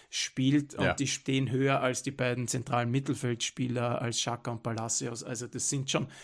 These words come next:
Speaker 1: Außenstürmer gefühlt. Also Frimpong gegen
Speaker 2: Mhm.
Speaker 1: Grimaldo.
Speaker 2: Ja, es ist sehr fies, Michi, weil sie eigentlich der gleiche Spielertyp sind, nur andere,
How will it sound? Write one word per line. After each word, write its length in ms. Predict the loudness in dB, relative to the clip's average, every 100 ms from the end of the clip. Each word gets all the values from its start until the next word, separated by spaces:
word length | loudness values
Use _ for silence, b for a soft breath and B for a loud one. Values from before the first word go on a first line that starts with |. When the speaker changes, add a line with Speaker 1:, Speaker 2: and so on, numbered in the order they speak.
| B
Speaker 1:
Außenstürmer 760 | 0 2 0 -4 -4 -4 -6 -8
gefühlt. 400 | -8 -6 -6 -4
Also 300 | 2 2 2 B B -6
Frimpong 460 | -4 0 2 2
gegen 200 | 0 0
Speaker 2:
Mhm. 40 | 0
Speaker 1:
Grimaldo. 500 | -2 -2 -2 -2 -6 b b b b b b b b b b b b b b _ _ -6
Speaker 2:
Ja, 340 | 4 4 4
es 160 | -2 -4
ist 180 | -2 4
sehr 140 | 4
fies, 360 | 6 2 4 2
Michi, 420 | 0 2 0 0
weil 240 | 0 0 0
sie 160 | 0
eigentlich 340 | 2 0 -2 -6
der 100 | -6
gleiche 280 | -4 -4
Spielertyp 540 | -6 -6 -4 -4 -4 -4
sind, 400 | 0 0 0 -6 B B -10
nur 340 | -6 -2 -4 B B -18
andere, 520 | -8 -4 -2 -2 -4